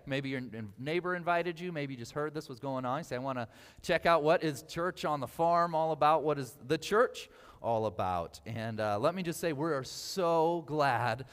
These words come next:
that you have chosen to worship with us, uh, this morning. What you have stumbled into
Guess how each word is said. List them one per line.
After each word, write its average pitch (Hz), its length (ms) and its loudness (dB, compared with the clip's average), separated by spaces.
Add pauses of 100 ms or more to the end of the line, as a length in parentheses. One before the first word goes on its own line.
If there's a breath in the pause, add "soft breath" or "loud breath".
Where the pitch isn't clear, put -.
(100)
that 131 160 0
you 135 220 -2
have 123 160 -2
chosen 127 480 -4
to 117 160 -8
worship 123 500 -6
with 120 260 -4
us, 98 380 -2 (340 loud breath)
uh, 98 140 -6
this 101 260 -8
morning. 127 600 -2
What 165 260 6
you 214 140 0
have 165 200 6
stumbled 185 520 2
into 165 640 -2